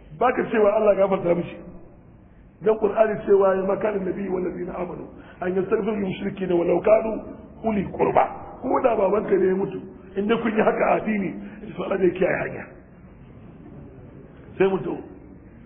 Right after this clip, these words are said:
Amma ba a cewa Allah ya rahamce shi, Allah ya gafarta mishi. Yaya Ubangijinka zai ce kanka faɗa, kuma ka ce, "A'a, sai na faɗa"? Ana abin da yake. Ya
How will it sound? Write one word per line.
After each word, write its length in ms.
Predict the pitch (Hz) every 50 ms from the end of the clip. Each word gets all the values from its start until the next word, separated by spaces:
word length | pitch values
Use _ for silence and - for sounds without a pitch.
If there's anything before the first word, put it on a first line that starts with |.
| - - - - - - - - -
Amma 160 | 139 151 170 170
ba 180 | 185 214 185
a 80 | 175 160 -
cewa 220 | - 170 160 160 -
Allah 200 | 180 180 170 160
ya 40 | 160 165
rahamce 280 | 170 170 175 180 190 180
shi, 60 | 156 151
Allah 200 | 151 - - -
ya 60 | -
gafarta 340 | 143 - - - - - 127 -
mishi. 180 | - - - - - - - - - - 170
Yaya 260 | 185 190 190 185 185 180 -
Ubangijinka 580 | 185 185 214 233 226 247 233 240 226 180 190 196
zai 140 | 208 196 -
ce 80 | - 185
kanka 240 | 185 - - - -
faɗa, 480 | - - 156 165 156 - - - - -
kuma 160 | 208 214 202
ka 80 | 180 -
ce, 120 | - - -
"A'a, 280 | - 165 165 - - -
sai 100 | - -
na 140 | 170 165 -
faɗa"? 180 | - - 117 - - - - - - - -
Ana 100 | - - 392
abin 160 | - - 180 170
da 80 | -
yake. 320 | 208 185 - - - - - - - - - - - - - - - - - - - - - - - - - - - - - - - - - - - - - - - -
Ya 200 | - 175 -